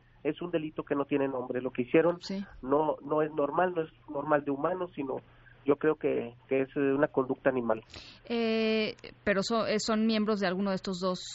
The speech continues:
Speaker 2: grupos delincuenciales,
Speaker 1: Ah,
Speaker 2: me, me
Speaker 1: así es,
Speaker 2: imagino.
Speaker 1: eso sí.
Speaker 2: Ujú.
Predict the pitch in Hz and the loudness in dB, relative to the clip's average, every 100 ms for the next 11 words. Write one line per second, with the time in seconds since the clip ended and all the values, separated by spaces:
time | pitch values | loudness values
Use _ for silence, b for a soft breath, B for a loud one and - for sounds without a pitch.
0 | 202 196 196 196 208 214 220 240 320 302 | -4 -2 -2 -2 0 0 0 0 0 -2
1 | 170 - 170 175 139 165 160 127 165 151 | -4 -2 0 2 2 0 -2 -6 -8 -10
2 | 143 160 156 - 190 190 | -14 -16 -18 -10 -6 -4